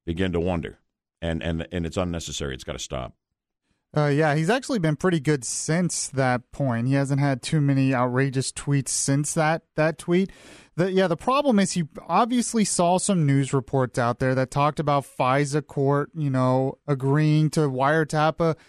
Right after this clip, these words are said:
Speaker 2: Trump server and all
Speaker 1: Right.
Speaker 2: that stuff, and he just immediately reacted to it.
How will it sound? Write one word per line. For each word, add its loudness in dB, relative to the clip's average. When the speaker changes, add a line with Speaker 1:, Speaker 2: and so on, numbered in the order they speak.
Speaker 2:
Trump -2
server 0
and 2
all 4
Speaker 1:
Right. 4
Speaker 2:
that 0
stuff, -2
and 0
he 0
just 0
immediately 2
reacted 0
to -2
it. -12